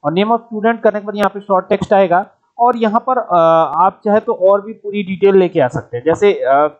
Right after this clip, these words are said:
अलग-अलग subject के marks लेके आ सकते हैं। अब ये computer हो गया, फिर यहाँ पे English कर देते हैं, ठीक है, अ, ई एन जी एल आई S H English हो गया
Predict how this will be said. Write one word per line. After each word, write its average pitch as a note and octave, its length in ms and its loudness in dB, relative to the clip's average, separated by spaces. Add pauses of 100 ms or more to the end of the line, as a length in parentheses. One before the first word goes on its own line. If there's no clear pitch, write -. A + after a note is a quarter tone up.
अलग-अलग F#3 340 0
subject F3+ 360 -8
के F#3+ 80 -2
marks D#3+ 380 -2
लेके F#3 240 0
आ F3+ 80 4
सकते F#3 280 -14
हैं। G3 160 -4 (400)
अब C3+ 140 -6
ये E3 80 0
computer E3 500 -4
हो D#3+ 140 -6
गया, E3 180 0
फिर E3+ 220 -10
यहाँ D#3+ 200 -4
पे F3 160 -8
English D#3+ 320 0
कर E3 180 -2
देते D#3+ 260 -6
हैं, D#3+ 200 -6 (500)
ठीक F3 160 0
है, F3 120 2
अ, - 920 -6
ई C#3+ 180 0
एन D#3 160 0
जी D#3 240 0
एल E3+ 180 2 (1120)
आई C3+ 300 0
S D3+ 220 -2
H F3+ 300 -2
English D#3 340 0
हो F3 100 2
गया F3 240 2